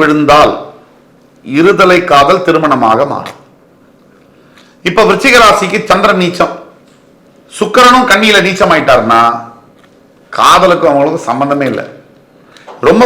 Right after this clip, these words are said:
முக்கியமானது, சுக்கிரன் உச்சம் பெற்று பாவகிரக தொடர்போடு விருச்சிக ராசி அன்பர்களுக்கு இருக்கும்போது காதல்ல வந்து தோல்வி அடைஞ்சு மன அழுத்தத்தில்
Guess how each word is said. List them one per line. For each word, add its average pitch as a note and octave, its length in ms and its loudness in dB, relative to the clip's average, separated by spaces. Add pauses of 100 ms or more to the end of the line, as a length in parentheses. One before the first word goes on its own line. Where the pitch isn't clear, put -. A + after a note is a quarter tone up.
(100)
முக்கியமானது, G#3+ 540 2 (920)
சுக்கிரன் B3+ 460 0 (100)
உச்சம் A3 320 0
பெற்று C#3 280 2 (960)
பாவகிரக A3 680 4 (180)
தொடர்போடு D#3+ 500 2 (840)
விருச்சிக G#3 340 0
ராசி F#3+ 260 4
அன்பர்களுக்கு D#3 440 2
இருக்கும்போது B2+ 500 -2 (720)
காதல்ல E3+ 640 2
வந்து C#3+ 180 -2 (140)
தோல்வி E3+ 340 0
அடைஞ்சு A2+ 380 0 (760)
மன F3 160 2 (200)
அழுத்தத்தில் G#3+ 760 0